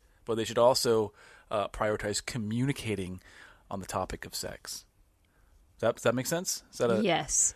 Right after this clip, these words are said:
Speaker 1: So that's the whole premise of this episode. And so this theme for this month, as we talked about last week, if you missed an episode, go back, check it out. We do a kind of a primer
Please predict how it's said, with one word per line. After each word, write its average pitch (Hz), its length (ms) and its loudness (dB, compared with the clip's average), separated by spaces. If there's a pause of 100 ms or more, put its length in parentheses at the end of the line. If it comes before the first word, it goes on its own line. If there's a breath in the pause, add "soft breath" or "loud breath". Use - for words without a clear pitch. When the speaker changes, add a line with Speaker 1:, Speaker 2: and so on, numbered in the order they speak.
(140 soft breath)
Speaker 1:
So - 120 -6
that's 143 320 8
the 143 140 4
whole 143 420 4 (340)
premise 117 400 4
of 110 140 0
this 107 160 -2
episode. 101 480 -2
And 98 140 -6
so 104 240 0 (800 loud breath)
this 170 260 6
theme 143 380 4
for 143 240 2
this 127 200 4
month, 131 460 6
as 123 140 -2
we 123 80 0
talked 120 240 6
about 120 180 8
last 185 300 4
week, 117 340 -4
if - 120 -10
you 123 60 -2
missed 131 200 2
an 117 60 0
episode, 123 380 2
go 127 160 4
back, 123 260 4
check - 260 2
it 127 60 4
out. 123 200 8
We 120 80 -2
do 120 180 0
a 110 40 0
kind 123 180 -2
of 113 60 -2
a 110 60 -8
primer 135 580 4